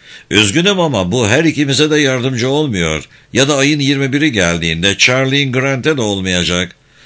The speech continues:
"Ona ulaşan birileri var mı?" diye sordu Quincy birden.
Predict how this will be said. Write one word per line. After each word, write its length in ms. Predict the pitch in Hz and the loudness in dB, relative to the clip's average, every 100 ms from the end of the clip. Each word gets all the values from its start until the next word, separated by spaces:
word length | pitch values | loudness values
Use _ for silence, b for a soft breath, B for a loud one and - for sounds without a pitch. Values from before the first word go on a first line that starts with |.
| b b | b b
"Ona 260 | 143 196 | 0 2
ulaşan 500 | 185 175 156 170 147 | 4 4 4 2 0
birileri 400 | 139 156 147 143 | 0 2 2 2
var 180 | 123 160 | 2 0
mı?" 200 | 151 90 | -2 -4
diye 200 | 80 80 | -2 0
sordu 380 | - 85 78 82 | 0 -2 -4 -6
Quincy 420 | 85 82 80 82 | -4 -4 -4 -4
birden. 400 | 80 73 78 78 | -4 -4 -4 -6